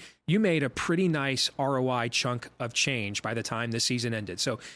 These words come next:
keep up to date on all things we think and do, uh, here at Michigan Podcast, Patreon dot com at Michigan Podcast. But more importantly, just five bucks a month, and chances are you're gonna make a lot more money than that following our sports betting selections. Patreon dot com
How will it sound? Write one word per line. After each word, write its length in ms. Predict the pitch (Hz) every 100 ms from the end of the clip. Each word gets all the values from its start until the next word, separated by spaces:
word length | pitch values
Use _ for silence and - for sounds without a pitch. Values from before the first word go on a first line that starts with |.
| -
keep 240 | - 247 269
up 140 | 202
to 80 | 220
date 300 | 156 139 143
on 120 | 131 147
all 260 | 160 190
things 320 | 196 190 180
we 80 | 180
think 260 | - 170 160
and 140 | 143
do, 420 | 139 139 143 - -
uh, 140 | 117
here 300 | 131 147 143
at 140 | 135 143
Michigan 360 | 165 160 143
Podcast, 600 | 131 123 - 127 117 - - - _ -
Patreon 540 | - 226 - 185 165 151
dot 240 | 147 139
com 340 | - 151 143 -
at 240 | 151 175 -
Michigan 380 | 160 160 135 123
Podcast. 560 | 127 120 127 110 113
But 100 | 127
more 140 | 165 175
importantly, 500 | 151 233 139 123 113 - _ -
just 160 | -
five 220 | - 240
bucks 200 | 175 185
a 40 | 185
month, 300 | 202 175 - _ _ _ -
and 100 | 135
chances 360 | 170 180 160
are 120 | 170
you're 60 | 175
gonna 160 | 147 143
make 160 | 147
a 60 | 131
lot 240 | 143 165
more 120 | 165
money 300 | 151 147 180
than 120 | 131 113
that 280 | 101 -
following 580 | - - 160 160 160 160 -
our 320 | 135 131 135
sports 500 | 143 - 131 135 135
betting 360 | - 131 123 123
selections. 560 | - 117 98 - 80 -
Patreon 540 | 143 156 165 151 147
dot 220 | 143 139
com 320 | 170 160 151